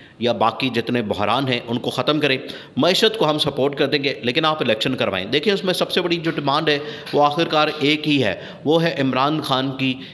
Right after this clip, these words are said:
जो पहली और आखिरी शर्त और डिमांड है कि इलेक्शन। और सऊदी अरब ने भी कहा है, अकील करीम डैडी भी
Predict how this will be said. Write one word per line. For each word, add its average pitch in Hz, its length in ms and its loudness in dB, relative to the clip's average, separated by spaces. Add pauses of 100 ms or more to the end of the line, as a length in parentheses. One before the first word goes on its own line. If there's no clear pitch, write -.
(120)
जो 120 160 2
पहली 139 420 0
और 120 280 0
आखिरी 123 500 0
शर्त 131 340 0
और 117 140 2
डिमांड 117 340 0
है 117 100 2
कि - 360 -6
इलेक्शन। 110 420 0 (300)
और 110 200 -2
सऊदी 156 340 2
अरब 196 200 4
ने 185 80 0
भी 170 60 -6
कहा 151 180 2
है, - 360 -8 (120)
अकील 170 300 2
करीम 165 320 2
डैडी 139 280 2
भी 165 160 0